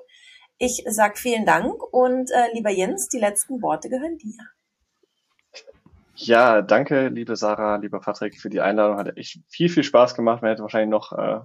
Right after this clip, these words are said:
Speaker 2: hundertzwanzig Stunden weiterreden können. <laughs> Ähm, mal, mal gucken, wann das Format dann soweit ausgereizt wird. Ähm, super spannendes Thema. Ich glaube, um irgendwie einen Abschluss zu sagen, was, um was ich gerne mitgeben möchte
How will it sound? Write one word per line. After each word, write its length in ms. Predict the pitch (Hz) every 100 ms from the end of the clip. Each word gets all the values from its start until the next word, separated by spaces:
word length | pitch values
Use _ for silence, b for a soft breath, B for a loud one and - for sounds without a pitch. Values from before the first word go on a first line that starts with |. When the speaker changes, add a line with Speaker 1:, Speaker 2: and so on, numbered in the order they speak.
| - 123
Speaker 2:
hundertzwanzig 480 | 120 117 117 110
Stunden 260 | - 117 104
weiterreden 480 | 107 117 110 110 110
können. 420 | - 110 117 -
<laughs> 300 | - - -
Ähm, 460 | 104 104 104 104 - _ _ B B -
mal, 100 | 95
mal 160 | 98 104
gucken, 280 | 117 113 104
wann 100 | 104
das 140 | 101
Format 200 | 101 98
dann 140 | 101
soweit 180 | 95 98
ausgereizt 480 | - 95 - 90 -
wird. 140 | 104 B B B B -
Ähm, 420 | 120 117 - - -
super 240 | 123 160
spannendes 340 | 160 151 139 139
Thema. 300 | 139 135 123
Ich 80 | -
glaube, 420 | 123 120 107 - - -
um 560 | 117 123 123 120 - -
irgendwie 320 | 123 127 120
einen 160 | 110 107
Abschluss 300 | - - 113
zu 100 | 110
sagen, 540 | 110 110 113 113 -
was, 340 | 113 110 - _ _ -
um 120 | 110
was 120 | 110
ich 80 | 107
gerne 160 | 110
mitgeben 400 | 107 117 120 110
möchte 500 | 110 110 - 110 110